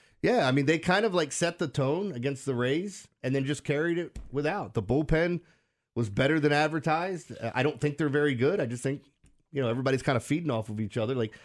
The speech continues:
Aroldis Chapman in, in about five different games in the postseason could have lost any one of those games and got the right contact and got out of it. Uh, just to let you know, Corbin Carroll grades out as the best hitter tonight. Corey Seager, Marcus Semien, Christian Walker. So it's,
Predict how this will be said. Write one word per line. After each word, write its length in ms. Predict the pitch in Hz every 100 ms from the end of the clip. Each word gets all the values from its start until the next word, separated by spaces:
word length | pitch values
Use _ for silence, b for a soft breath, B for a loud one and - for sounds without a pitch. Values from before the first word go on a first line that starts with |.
| B B
Aroldis 380 | 143 180 254 214
Chapman 400 | - 196 226 143
in, 220 | 120 123 _ _ _ _
in 80 | 135
about 220 | 143 143
five 340 | - 170 165 170
different 240 | 160 147 143
games 200 | 175 139
in 80 |
the 80 | 123
postseason 560 | 120 175 151 117 110 104
could 100 | 139
have 120 | 107
lost 360 | 127 151 135 127
any 160 | 143
one 160 | 127 131
of 60 | 117
those 160 | 110
games 480 | 113 156 104 - - _ _ _ _ _
and 540 | - 110 110 110 107 98
got 160 | 117
the 80 | 123
right 180 | 117 123
contact 440 | 123 123 135 113
and 100 | 117
got 120 | 113 127
out 140 | 156
of 100 | 104
it. 120 | - _ _ _ _
Uh, 180 | - 98
just 220 | 110 151
to 60 | 151
let 120 | 151
you 60 | 139
know, 160 | 143 143
Corbin 320 | 180 170 139
Carroll 280 | 139 143 127
grades 260 | 131 127
out 100 | 131
as 80 | 120
the 60 | 107
best 240 | 117 117
hitter 180 | 135 117
tonight. 360 | 113 110 113 104
Corey 240 | 107 110
Seager, 400 | - 107 107 110
Marcus 400 | 101 104 104 104
Semien, 340 | 107 104 101 98
Christian 320 | 107 - 101
Walker. 360 | 98 98 - 98
So 220 | 107 104
it's, 240 | 104 -